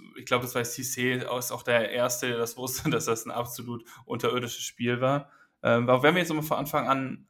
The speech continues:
anfangen, der H S V, wie du sagst, kommt gut rein. Du hast Robert Glatzel, der gleich mal Müller prüft. Und dann, ähm, in den ersten zehn Minuten hat der H S V ja auch gleich mehrere Eckbälle, soweit ich weiß. Und auch gut, einige gute Abschlüsse.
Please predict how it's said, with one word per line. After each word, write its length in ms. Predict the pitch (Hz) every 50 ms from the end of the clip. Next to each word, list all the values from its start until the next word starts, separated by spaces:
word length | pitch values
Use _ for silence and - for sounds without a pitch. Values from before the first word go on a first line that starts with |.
| _ -
anfangen, 600 | 131 131 139 135 113 - - 117 110 107 110 113
der 120 | 117 120
H 80 | 123 123
S 100 | 120 -
V, 220 | - 139 143 139
wie 40 | 139
du 80 | 131
sagst, 360 | 120 - 135 135 135 139 - -
kommt 160 | 131 127 127
gut 180 | 123 - 127
rein. 320 | 131 131 135 135 139 139 139 - - - _ _ _
Du 100 | - 135
hast 180 | 127 127 127
Robert 220 | 127 123 123 120 -
Glatzel, 420 | 127 127 135 131 - - 139 135
der 140 | 123 123 120
gleich 300 | 117 127 123 120 127 135
mal 180 | 135 117 120 123
Müller 300 | 131 147 151 151 143 139
prüft. 520 | - - - 160 160 156 156 156 - - _ _ - - - _ _ _
Und 280 | - 139 135 127 127
dann, 400 | 131 127 131 135 131 131 127 123 -
ähm, 640 | 123 127 123 123 120 123 120 120 120 123 117 - - _ _
in 80 | - 135
den 120 | 131 120
ersten 300 | 113 123 131 131 - 135
zehn 180 | - - 135 135
Minuten 300 | 131 135 143 143 - 127
hat 140 | 123 123 147
der 100 | 139 131
H 80 | 123
S 100 | 123 123 -
V 120 | 131 120
ja 80 | 117 117
auch 80 | 120
gleich 200 | - 123 120 120
mehrere 320 | 135 131 127 127 127 - -
Eckbälle, 460 | 139 147 - _ - 160 160 156 151
soweit 440 | 156 - - - 151 143 143 143 143
ich 120 | 139 139
weiß. 420 | 139 139 139 139 143 143 139 - - - - _ _ -
Und 100 | - 123
auch 160 | 120 120 -
gut, 300 | 151 147 139 - - -
einige 340 | - 127 131 135 135 127 127
gute 280 | 127 - 131 - - -
Abschlüsse. 760 | 143 147 - - - 160 156 156 - 165 160 160 160 -